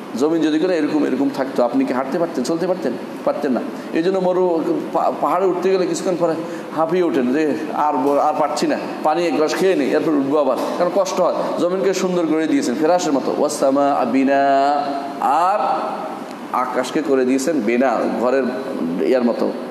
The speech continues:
ছাদের মতো করে দিয়েছেন। হ্যাঁ, ওয়া আনজালা মিনাস সামাই মা, জমিনের জন্য পানি নাজিল করেন, কারণ পানি না হলে হাহাকার করবে মানুষের ভিতরে, যে মানুষ যেন জীবন ধারণ করতে পারে। ফা আখরাজা বিহি মিনাস সামারাতি রিজকাল লাকুম, এই পানি দিয়ে তোমাদের জন্য ফল পাকড়া দিয়ে দিচ্ছেন, অর্থাৎ রিজিকের ব্যবস্থা করে দিয়েছেন।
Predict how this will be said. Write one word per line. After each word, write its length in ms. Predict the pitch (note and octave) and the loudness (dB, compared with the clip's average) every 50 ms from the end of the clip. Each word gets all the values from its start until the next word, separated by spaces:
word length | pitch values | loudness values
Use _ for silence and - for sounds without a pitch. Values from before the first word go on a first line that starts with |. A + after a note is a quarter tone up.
| - - | -8 -6
ছাদের 280 | - C3+ C3 C#3 C#3+ | -2 -2 0 2 2
মতো 180 | B2+ B2 A#2 B2+ | 0 0 0 0
করে 200 | A2+ B2 B2 B2 | 0 2 2 2
দিয়েছেন। 320 | A#2+ A#2+ A2+ G#2+ - A2 G#2 A2 - - - - - | 2 2 2 0 0 -2 -2 -4 -6 -8 -8 -6 -2
হ্যাঁ, 180 | - - F4 - - - - - - | 0 0 0 0 -2 -6 -8 -4 -2
ওয়া 120 | - G#3 - | 0 0 2
আনজালা 460 | E3+ G3+ G#3+ G#3+ F3+ G3+ F#3+ F3+ E3+ | 2 2 2 2 2 2 2 2 2
মিনাস 300 | D#3+ D3+ C#3+ C#3 C3+ - | 2 2 0 0 0 0
সামাই 380 | C3+ C3 C3+ D#3 D#3 D#3 C#3+ | 0 2 4 4 4 4 2
মা, 280 | C3 B2+ C3+ C3 B2 A#2 A2 G2+ | 2 2 2 2 2 0 0 0
জমিনের 380 | B2 B2+ C3+ D3 C#3+ C#3 C3+ A#2 | 0 2 2 2 2 2 0 0
জন্য 160 | A#2 B2+ B2 B2 | 0 0 0 0
পানি 200 | B2 B2 C#3 D#3 | 0 0 2 2
নাজিল 260 | D#3+ C#3 B2+ A#2+ A2+ G#2 | 2 2 2 0 2 2
করেন, 160 | A#2 A#2 A#2 | 2 2 2
কারণ 160 | B2+ D3 C#3+ C3 | 2 0 0 2
পানি 200 | C#3+ C#3+ E3 F3 | 2 2 2 2
না 120 | E3+ D#3 | 2 2
হলে 260 | D#3 E3 F3+ G#3+ A#3 A3+ - - - - - | 2 2 2 2 2 0 0 -4 -6 -6 -4
হাহাকার 380 | B2+ E3 F#3+ G#3 G#3+ A#3+ A3 G3+ F#3 | -2 -2 -2 0 0 0 0 0 0
করবে 180 | E3+ C#3+ C3+ | 0 0 2
মানুষের 300 | C3+ C3 B2 A#2+ B2 B2 | 2 2 2 2 0 0
ভিতরে, 260 | A#2+ A#2+ G#2 A#2 G#2 G2 - - - - - | 0 0 0 0 -2 -2 -4 -6 -8 -6 -2
যে 60 | C3 | 0
মানুষ 180 | C3+ D3 D#3 D3 | 0 0 0 0
যেন 180 | D#3+ D#3 C#3 | 0 0 0
জীবন 260 | B2+ D3 D3 D3 C#3 | 2 2 2 2 2
ধারণ 180 | C3+ D3 D3 C#3+ | 2 2 2 0
করতে 220 | C3+ C3 G#2+ C3 | 0 0 0 0
পারে। 160 | A#2+ A#2+ G#2+ - - - - - | 0 2 0 0 -2 -6 -6 -4
ফা 80 | - A2 | -2 0
আখরাজা 540 | G#2+ D#3+ F3+ - - D#3+ E3 D3+ - D3+ D3 | 2 2 0 0 0 0 0 2 2 2 2
বিহি 280 | D3 D3 C#3 C#3 C#3 | 2 2 2 4 4
মিনাস 300 | C3 C3 C#3 C#3 C3 B2 A#2 C3+ | 4 4 4 2 2 0 0 0
সামারাতি 600 | A#2 A#2+ B2 A#2+ A#2+ A#2+ C3 C#3+ D3 C#3 - C3 | 0 2 2 2 2 4 2 2 2 2 0 2
রিজকাল 360 | A#2+ B2+ A#2+ B2 B2 B2 A2+ | 2 2 0 0 0 0 2
লাকুম, 340 | A2 G#2+ A2 - D3 E3 F3+ - - - - - | 2 2 0 0 -2 -2 -2 -4 -6 -8 -6 -2
এই 140 | E3 E3 D#3+ | 0 0 2
পানি 300 | E3 D3 C3 C3+ D#3+ E3+ | 2 2 2 2 2 2
দিয়ে 280 | E3 F3 D#3 C#3+ C3 A#2 - | 2 2 2 2 2 2 0
তোমাদের 340 | B2+ B2 B2+ B2+ B2+ B2+ A#2 | 0 0 2 2 2 0 0
জন্য 180 | A#2+ A#2 A2+ G#2+ A#2+ | 0 0 0 0 0
ফল 240 | C3 C3+ C#3 C3+ A#2+ A2+ | 2 2 2 2 0 0
পাকড়া 300 | B2 B2 B2 - C3 B2 | -2 -2 0 2 0 2
দিয়ে 180 | A#2 A#2 A#2 | 2 2 0
দিচ্ছেন, 220 | G#2+ G#2 G#2 A2+ A2+ | 0 0 0 -2 -2
অর্থাৎ 160 | A#2 D#3 D3+ | 0 0 2
রিজিকের 300 | D3 D#3+ D#3 D#3+ D#3 D#3+ | 2 2 2 2 2 2
ব্যবস্থা 280 | C#3+ C#3 C3+ - - D3 | 2 2 0 0 0 0
করে 180 | C3+ C#3 C3 | 0 2 2
দিয়েছেন। 340 | A#2+ A#2 A#2 A2+ B2 A#2+ G#2+ | 2 2 2 2 2 0 -2